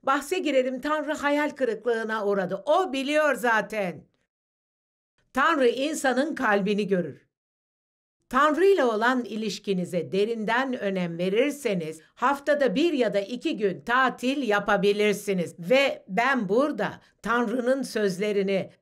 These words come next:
vaaz verirken beni dinliyorsunuz. Yani Tanrı kalbinizi görür. Kutsal kitaba göre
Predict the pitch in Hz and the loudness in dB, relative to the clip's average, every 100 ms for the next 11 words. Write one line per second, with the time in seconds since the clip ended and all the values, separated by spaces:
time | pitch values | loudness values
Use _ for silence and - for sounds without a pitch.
0 | _ _ 165 196 226 240 208 165 185 190 | _ _ -6 0 2 2 0 -2 -2 0
1 | 285 330 320 311 302 302 - _ - 175 | -2 -2 0 0 0 -4 -20 _ -10 0
2 | 247 240 262 185 202 190 233 208 180 - | 2 4 0 0 0 2 4 4 2 -2
3 | 185 170 139 - - - - - - - | -4 -4 -6 -10 -10 -10 -10 -8 -8 -8
4 | - - - - - - - - - - | -8 -8 -8 -8 -8 -8 -8 -8 -10 -10
5 | - - - - - - - - - - | -10 -10 -10 -10 -10 -10 -10 -10 -10 -10
6 | - - - - - - - - - - | -10 -12 -12 -12 -12 -12 -12 -12 -12 -14
7 | - - - - - - 196 277 359 359 | -14 -14 -14 -14 -14 -12 -2 2 2 2
8 | 285 - 285 339 349 392 - 247 285 269 | 0 0 2 2 2 0 0 2 2 2
9 | 302 311 302 220 262 277 269 - - - | 0 0 -2 2 4 4 2 -2 -14 -20
10 | - - - - - _ _ _ - 196 | -20 -20 -20 -20 -20 _ _ _ -6 -6
11 | 185 202 233 254 208 190 185 202 175 135 | -2 0 0 -2 -4 -2 0 -2 -2 -6
12 | 113 | -8